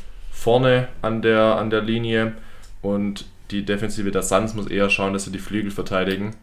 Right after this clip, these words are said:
Das ist so der Unterschied, würde ich mal zusammenfassend sagen, äh, was die beiden Teams defensiv, ja, für sich behaupten müssen dann.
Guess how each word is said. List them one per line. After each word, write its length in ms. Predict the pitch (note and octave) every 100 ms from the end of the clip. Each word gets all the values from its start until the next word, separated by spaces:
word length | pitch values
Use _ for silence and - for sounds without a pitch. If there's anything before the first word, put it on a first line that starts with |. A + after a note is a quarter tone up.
| -
Das 80 | F#2+
ist 80 | -
so 80 | G#2
der 260 | G2+ F#2+
Unterschied, 540 | A2 A2+ A2+ - A2+ G#2+
würde 140 | G#2+
ich 60 | G#2+
mal 220 | A2 G2+
zusammenfassend 720 | G#2 G2 G#2 G#2+ A2 G#2+ A2
sagen, 380 | - G#2 G#2+ A2+ - - - - -
äh, 100 | F2+ F2 F2
was 480 | F#2 F#2 - - - -
die 60 |
beiden 320 | F#2+ F2+ F#2 F#2+
Teams 260 | G2+ G2
defensiv, 600 | - F#2 G2 - F2+ F2+ - - - - - - - - - -
ja, 260 | F#2+ F#2+ F2+ -
für 220 | - G2+
sich 400 | - G2+ G2+ -
behaupten 460 | F#2+ G#2 G#2 F#2 E2+
müssen 220 | - D#2
dann. 140 | D#2